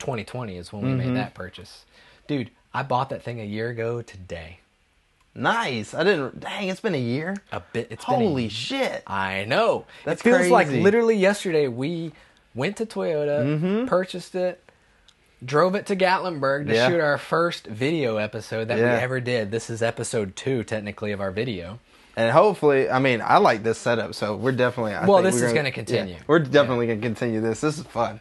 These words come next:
Speaker 1: Yeah, this is cool.
Speaker 2: <laughs>
Speaker 1: This is
Speaker 2: And
Speaker 1: cool.
Speaker 2: it feels more relaxed, too, 'cause we don't have the microphones and the headsets and the all, you know, whole nine, so.
Speaker 1: Oh, yeah. I'm, I'm digging it.
Speaker 2: Yeah.
Speaker 1: But I,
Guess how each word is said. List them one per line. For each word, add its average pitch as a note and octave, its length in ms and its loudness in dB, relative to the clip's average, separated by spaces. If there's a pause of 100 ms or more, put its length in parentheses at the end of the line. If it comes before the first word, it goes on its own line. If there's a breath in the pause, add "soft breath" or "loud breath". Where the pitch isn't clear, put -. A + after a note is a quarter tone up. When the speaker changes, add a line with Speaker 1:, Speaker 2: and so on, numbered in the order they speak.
(120)
Speaker 1:
Yeah, G#2 240 -2
this - 160 -6
is B3 160 8
cool. C4 220 8
Speaker 2:
<laughs> - 100 -20
Speaker 1:
This - 160 -10
is A2 80 -4
Speaker 2:
And F#3 120 8
Speaker 1:
cool. A3 80 8
Speaker 2:
it - 80 -12
feels G#3 220 6
more G3 160 6
relaxed, B2+ 540 2
too, C3+ 180 4
'cause A#2 100 -4
we B2+ 80 2
don't C3+ 120 0
have C#3 140 2
the A#2 60 2
microphones D3 720 4
and B2+ 60 0
the A#2+ 60 0
headsets C#3 840 4
and A2 120 -2
the A2 60 -2
all, C3+ 360 4
you C3+ 140 -2
know, A2+ 120 2
whole B2+ 220 2
nine, A2+ 440 0
so. E3 100 -4
Speaker 1:
Oh, G#2 140 0
yeah. D#2 140 -8 (240)
I'm, A2 280 -10
I'm G#2+ 160 -10
digging F#2 260 -10
it. E2 100 -20
Speaker 2:
Yeah. F#2 280 -6 (580 soft breath)
Speaker 1:
But F3+ 380 2
I, C#3 160 2